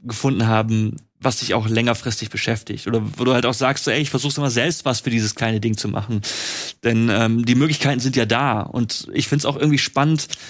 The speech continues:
wie Gregor schon meinte, so mit diesen Limitierungen oder dass du halt so ein bisschen um die Ecke denken musst oder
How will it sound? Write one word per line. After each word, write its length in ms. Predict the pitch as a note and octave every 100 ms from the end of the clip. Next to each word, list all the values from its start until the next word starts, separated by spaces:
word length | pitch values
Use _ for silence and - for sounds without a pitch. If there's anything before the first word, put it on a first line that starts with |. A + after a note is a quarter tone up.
| - - -
wie 220 | D3 C#3+
Gregor 280 | C3 D3 E3+
schon 160 | D3 C#3
meinte, 220 | C3 C3
so 100 | C#3+
mit 120 | C3
diesen 180 | C3 C3+
Limitierungen 580 | C3+ C#3 - F3 E3+ C#3
oder 120 | C3
dass 160 | -
du 80 | D3
halt 260 | C#3 C3 - - - - -
so 100 | C#3
ein 60 |
bisschen 240 | D3 F3 D3
um 80 |
die 100 | C3+
Ecke 220 | - D#3+ D3+
denken 300 | D3+ C#3 C3
musst 280 | C#3+ C#3+
oder 380 | B2+ B2 B2 A2